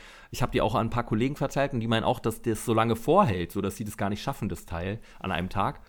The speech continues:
Ich esse, ich esse davon zwei, okay, aber, äh, ähm, naja, besser als richtige Süßigkeiten. Und ich würd die aber nie zum normalen Preis da bestellen. Da gibt's immer wieder Angebote, wo du so sechzig Prozent Rabatt bekommst. Und da lohnt sich das dann. Da zahlst dann unter einem Euro pro Brownie.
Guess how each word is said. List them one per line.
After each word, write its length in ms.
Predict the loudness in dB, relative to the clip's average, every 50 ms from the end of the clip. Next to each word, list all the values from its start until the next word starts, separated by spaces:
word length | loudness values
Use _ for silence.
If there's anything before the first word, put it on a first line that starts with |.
| -20 -18 -14
Ich 200 | -12 -10 -8 -8
esse, 200 | -8 -10 -10 -12
ich 120 | -16 -16
esse 120 | -14 -14 -12
davon 240 | -12 -10 -10 -10 -6
zwei, 280 | -4 -2 0 0 0 -2
okay, 240 | -4 -4 -2 -2 0
aber, 180 | 0 0 0 -2 -4 -18 -18 -14 -6 -2
äh, 100 | 0 2 2 2 0 -4 -8 -8 -10 -8 -4
ähm, 300 | -2 -2 0 0 -2 -4 -6 -10 -18 -18 -20 -20 -20 -20 -20 -20 -20 -20 -20 -20 -20 -20 -12 -8
naja, 220 | -4 -2 -2 0 2
besser 260 | 2 4 6 6 6
als 160 | 6 4 4
richtige 280 | 0 -2 0 0 -2 -2
Süßigkeiten. 680 | 0 -2 -4 -4 -6 -6 -4 -2 -2 -2 -2 -4 -6 -8 -8 -14 -20 -20 -10 _
Und 360 | 2 4 4 4 2 0 -2 -4 -2
ich 200 | -2 -2 0 2
würd 160 | 2 4 4
die 80 | 4 4
aber 160 | 4 4 2
nie 260 | 2 4 4 2 2
zum 200 | 2 0 0 2
normalen 380 | 2 2 2 2 2 2 2 0
Preis 320 | 0 2 2 2 2 2
da 100 | 0 0
bestellen. 340 | 0 0 -2 0 0 0 0
Da 60 | 2
gibt's 200 | 0 0 0 0
immer 220 | 0 2 2 2 4
wieder 200 | 4 4 2 4
Angebote, 640 | 2 2 2 2 2 2 2 2 2 2 0 0 0
wo 100 | 0 0
du 100 | 0 0
so 160 | 0 0 -2
sechzig 380 | -2 -2 -2 -2 -4 -4 -4 -4
Prozent 380 | -4 -6 -4 -2 -2 -2 0 0
Rabatt 220 | 0 0 0 0
bekommst. 380 | -2 -4 -4 -4 -6 -6 -6 -4
Und 100 | 0 2
da 80 | 2
lohnt 240 | 2 2 0 -2 -2
sich 120 | -4 -6 -6
das 160 | -6 -6 -4
dann. 120 | -4 -4
Da 100 | -4 -2
zahlst 240 | -2 -2 -2 -2 -2
dann 80 | -4 -4
unter 280 | -4 -2 -2 -2 0
einem 220 | 0 0 0 0 0
Euro 300 | 0 0 0 0 0 -2
pro 160 | -4 -4 -2
Brownie. 420 | 0 2 2 2 2 0 -2 -4